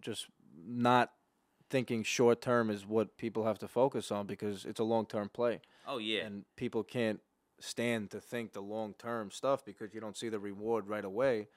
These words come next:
Speaker 1: But over the course of ten, fifteen, twenty years, you know, is really when you see those benefits of what you did
Speaker 2: Yeah.
Speaker 1: now, you know, so
Speaker 2: Most definitely,
Speaker 1: that's
Speaker 2: yeah.
Speaker 1: the play.
Speaker 2: Um, I think that when you go to buy a house, you should think at least to keep it for five years at the very least.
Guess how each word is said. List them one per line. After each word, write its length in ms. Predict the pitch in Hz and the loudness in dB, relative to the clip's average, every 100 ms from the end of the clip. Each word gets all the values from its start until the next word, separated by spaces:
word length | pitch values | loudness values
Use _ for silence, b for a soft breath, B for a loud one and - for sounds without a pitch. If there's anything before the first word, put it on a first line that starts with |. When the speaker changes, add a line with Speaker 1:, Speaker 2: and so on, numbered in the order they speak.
| b b b | b b b
Speaker 1:
But 220 | - 101 - | -6 -6 -6
over 180 | 104 | -10
the 80 | 104 | -10
course 300 | 98 113 107 | -8 -6 -6
of 100 | 98 | -10
ten, 200 | - 117 | -12 -12
fifteen, 420 | 101 117 - 107 98 | -8 -8 -8 -12 -12
twenty 260 | 120 107 | -10 -8
years, 540 | 101 127 110 98 - - b b | -2 0 0 -2 -10 -18 b b
you 80 | - | -10
know, 120 | 104 | -6
is 100 | 98 | -6
really 220 | 101 107 101 | -4 -4 -4
when 180 | 98 | -6
you 80 | 98 | -8
see 160 | - 104 | -8 -8
those 420 | 101 95 - - _ _ _ - | -8 -10 -14 -20 _ _ _ -6
benefits 500 | 107 98 101 95 92 | -6 -6 -8 -10 -12
of 160 | 98 | -12
what 160 | 107 - | -12 -12
you 60 | |
did 300 | 95 110 98 92 _ | -10 -8 -8 -12 _
Speaker 2:
Yeah. 280 | 92 107 160 | -10 -6 -4
Speaker 1:
now, 140 | - 92 b b b _ | -6 -14 b b b _
you 120 | - | -14
know, 140 | 95 87 | -12 -14
so 300 | - 90 92 - _ - | -10 -8 -8 -14 _ -10
Speaker 2:
Most 240 | 107 120 | -8 -2
definitely, 400 | 123 - - 101 | 0 -2 -4 -4
Speaker 1:
that's 140 | 117 92 | -4 -2
Speaker 2:
yeah. 40 | |
Speaker 1:
the 60 | 104 107 | -2 -2
play. 100 | 104 | -4
Speaker 2:
Um, 160 | 98 95 _ _ b b b - | -8 -12 _ _ b b b -6
I 80 | 107 | -4
think 240 | 127 104 | -4 -4
that 320 | 110 101 92 | 0 2 0
when 180 | 90 95 | -4 -8
you 180 | 95 92 | -8 -6
go 100 | 95 | -4
to 80 | 90 | -4
buy 240 | 82 90 90 | 0 0 0
a 40 | |
house, 280 | 87 95 - | -2 -6 -8
you 80 | 98 | -16
should 140 | - | -14
think 140 | 95 92 | -12 -10
at 140 | 80 | -8
least 180 | 95 - | -10 -12
to 60 | 80 | -14
keep 220 | 98 82 | -14 -14
it 80 | 80 | -14
for 100 | 85 | -12
five 340 | - 90 85 | -2 -2 -2
years 220 | 95 95 | -4 -6
at 100 | 87 - | -8 -12
the 60 | |
very 300 | 85 90 87 | -6 -4 -4
least. 360 | 87 98 - | -4 -6 -8